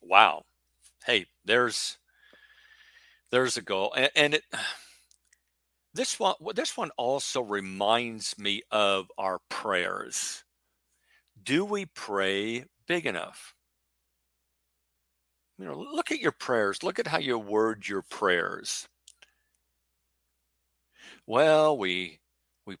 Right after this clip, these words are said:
pray that this church would grow." Well, how about flourish? How about, how about explode? How about outgrow the building? How about something like that? Are, are you praying for just, like, a couple baptisms this year?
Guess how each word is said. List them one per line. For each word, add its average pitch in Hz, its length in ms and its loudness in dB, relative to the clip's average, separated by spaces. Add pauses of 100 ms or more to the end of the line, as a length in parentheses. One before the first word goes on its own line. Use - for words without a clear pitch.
pray 139 440 2
that 98 220 -6
this 110 140 -4
church - 680 -4
would 92 160 -12
grow." 85 360 -4
Well, 90 120 -4
how 190 80 2
about 240 220 -6
flourish? - 760 0 (220)
How 180 140 -2
about, 190 320 0
how 135 100 2
about 170 340 0
explode? 104 840 -2 (460)
How 151 140 4
about 160 280 8 (100)
outgrow 135 560 4
the 117 160 -2
building? 98 720 -2 (240)
How 135 140 -8
about 151 220 -4
something 135 280 -4
like 113 220 0
that? 104 400 2 (880)
Are, - 120 4
are 180 140 8
you 262 160 0
praying 170 640 -4
for 120 180 -2
just, 131 460 -4
like, 110 260 2
a 92 60 0
couple - 420 -8
baptisms 147 840 -2
this 143 220 -4
year? 156 380 -2